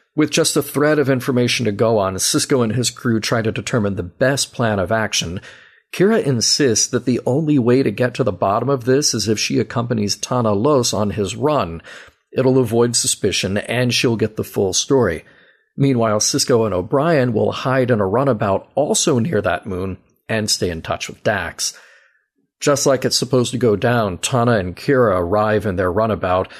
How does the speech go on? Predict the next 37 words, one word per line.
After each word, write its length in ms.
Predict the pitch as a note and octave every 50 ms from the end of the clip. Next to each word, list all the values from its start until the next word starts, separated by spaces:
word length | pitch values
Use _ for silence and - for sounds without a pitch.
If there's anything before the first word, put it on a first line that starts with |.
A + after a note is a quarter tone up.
| - - - -
and 140 | B2 A2 G2+
the 60 | -
Klingon 500 | - - D3+ D3 D3 D3 C#3+ C#3 A#2+ G#2
bird 180 | B2 A2+ A2+
of 220 | A#2 A2+ A2 - -
prey 300 | - - G#2 F#2 F2+ F#2
decloaks. 880 | E2+ - F#2 E2+ - - - - A#2 G#2 F2 D#2+ - - - - - _ _ _ _ _ _ _ _ -
Lursa 460 | - G#2+ A#2+ C3 C#3 - - C#3+ A#2+ - -
and 100 | A#2+ G#2+
B'Etor 540 | A2 - - - A#2+ A#2+ G#2+ F#2+ F#2 F2+
beam 240 | G#2+ A2 A#2+ C3+ C#3+
over 240 | C#3+ C#3 A#2+ B2 A2+
with 160 | A2 G#2+ -
the 80 | - F2+
goods, 580 | F2 G2+ D3+ E3 E3+ E3 E3 D3+ - - - _ _ -
and 80 | - E2+
he 200 | - B2 B2 B2
pays 380 | B2 - C3+ A#2+ A2+ A2 G#2
them 160 | G#2+ G#2 G2 G#2
off. 340 | G#2+ G2+ F2 D#2 - - _ _ _ _ _ _ _ _ -
The 80 | -
Klingons 500 | - - - C#3+ B2+ B2 A2 G2 F#2 F#2+
split, 580 | - - - - - - E3+ D#3+ C3+ C3 C3 - _ _
Sisko 500 | - - - - D3+ - - D3+ C3+ B2+
prepares 440 | - - - - A#2 A2 G#2 G2+ - -
to 80 | A2+
move 280 | F#2+ G2 G2 F#2+ F#2+ A2+
in, 240 | B2+ B2+ B2 A#2+ A#2+ - -
and 300 | - B2+ B2+ B2 A#2+ A#2+
of 300 | A2+ G#2+ - _ _ -
course, 600 | - - G3+ G3+ F3+ C3 A2 A#2+ - - - - _ _
a 80 | - -
Cardassian 840 | - - - D3 C3+ A#2 G#2 G2+ G2 F#2 - - G#2 F#2+ F#2 F#2 F2+
warship 600 | F2+ G2+ C3 D#3 E3+ D#3+ - - G#2 F#2 F2 -
shows 380 | - - - F2+ F2+ F2+ -
up 220 | F#2+ E2 E2 - F#2+
immediately. 840 | F2+ F#2 F#2+ G#2+ A2+ A#2+ A#2+ A#2 G#2+ G2 - - - - - -